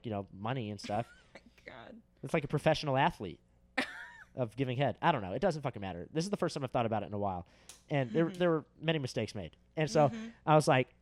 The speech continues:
Speaker 1: I drop, I drop her off back where I picked her up from, and then I just went to the party.
Speaker 2: On the corner.
Speaker 1: And here's the funny thing, uh, is that I never went back, and she was like, "You're a piece of shit," whatever, literally, I added her on Snapchat, like,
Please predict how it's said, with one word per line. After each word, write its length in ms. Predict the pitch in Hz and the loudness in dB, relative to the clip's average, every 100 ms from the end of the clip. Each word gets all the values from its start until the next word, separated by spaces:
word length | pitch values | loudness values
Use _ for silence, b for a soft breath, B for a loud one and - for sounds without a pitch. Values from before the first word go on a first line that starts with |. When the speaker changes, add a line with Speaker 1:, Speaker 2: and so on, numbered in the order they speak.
| 135 - | 6 8
Speaker 1:
I 100 | 220 | 6
drop, 440 | - 208 196 208 - B B - | 10 10 10 6 -2 B B 2
I 100 | 160 | 4
drop 280 | 175 202 - | 6 6 6
her 120 | 185 | 6
off 240 | 156 135 - _ b b b | 8 6 2 _ b b b
back 180 | 156 156 | 4 6
where 60 | 160 | 6
I 40 | |
picked 160 | 156 143 | 2 2
her 80 | 147 | 2
up 120 | 139 | 2
from, 260 | 123 107 98 b b _ | 0 -2 -6 b b _
and 140 | 143 143 | 0 2
then 80 | 135 | 0
I 60 | |
just 180 | 117 - | 0 -2
went 200 | 127 123 | -2 -2
to 60 | 113 | -4
the 80 | 110 | 0
party. 300 | 107 90 76 | 0 0 -6
Speaker 2:
On 120 | 180 180 | -14 -18
the 80 | - _ | -20 _
corner. 360 | 165 - 170 185 _ _ b b b - | -20 -20 -20 -20 _ _ b b b 0
Speaker 1:
And 140 | 156 | 2
here's 220 | 160 196 | 4 2
the 80 | - | 2
funny 240 | - 156 135 | 2 2 2
thing, 320 | 117 98 85 _ _ _ _ _ | -2 -4 -6 _ _ _ _ _
uh, 340 | 127 113 104 - | 4 4 2 0
is 140 | 131 117 | -2 2
that 80 | 123 | 2
I 60 | |
never 180 | 143 147 | 4 2
went 140 | 135 123 | 2 0
back, 200 | 120 120 | -2 -4
and 80 | - | -10
she 60 | |
was 100 | 117 | -4
like, 160 | 117 117 | -4 -2
"You're 100 | 151 | -4
a 40 | |
piece 160 | 151 131 | -4 -10
of 60 | 127 | -4
shit," 200 | 143 123 | -2 0
whatever, 280 | 127 117 - b b _ 117 | 0 0 -4 b b _ -2
literally, 440 | 135 175 190 175 - _ | 2 2 2 0 -4 _
I 120 | 131 | 0
added 280 | 120 127 139 | 4 2 2
her 100 | 151 | 0
on 100 | 135 | -2
Snapchat, 540 | - 113 117 143 143 - | -2 -4 0 2 0 0
like, 220 | 110 101 | -4 -4